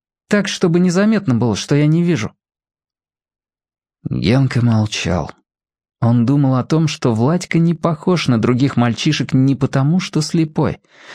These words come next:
На слепого он ведь тоже не похож. Тут что-то другое. «А, ну пойдем», вдруг заспешил Владик.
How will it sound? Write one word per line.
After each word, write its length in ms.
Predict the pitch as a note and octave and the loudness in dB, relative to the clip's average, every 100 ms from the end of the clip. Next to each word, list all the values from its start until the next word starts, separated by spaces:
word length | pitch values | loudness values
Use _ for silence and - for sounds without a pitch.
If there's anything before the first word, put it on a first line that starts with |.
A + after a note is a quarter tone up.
| - - | -6 0
На 120 | G#2+ | 0
слепого 440 | - A2+ A2+ A#2+ | 0 0 2 2
он 120 | B2 | 2
ведь 220 | A#2 B2 - | 0 -2 0
тоже 280 | E3+ B2+ | 0 2
не 100 | A2 | 0
похож. 560 | G2+ F2+ - - - - _ _ _ _ _ | 0 -4 -6 -10 -10 -14 _ _ _ _ _
Тут 240 | - C#3+ - | -4 -4 -4
что-то 720 | - - _ - C#3+ - C#3+ | -8 -10 _ -4 -4 -2 -2
другое. 640 | B2+ C3 B2 B2+ G2+ - _ _ _ _ _ _ _ _ _ _ _ _ - - - | 0 0 2 2 2 -2 _ _ _ _ _ _ _ _ _ _ _ _ -20 -20 -6
«А, 240 | - A#3+ D3 | 0 2 4
ну 260 | D#3+ G#3+ | 4 4
пойдем», 580 | G3+ C4+ A#3+ C#4+ D3 G#2 _ | 2 2 2 2 0 -4 _
вдруг 340 | B2 A#2 A#2 | -2 0 0
заспешил 460 | G2+ A2 C3 - A2 | 0 -2 -2 -2 0
Владик. 480 | G#2 A#2 F2+ D#2+ | 2 0 0 -6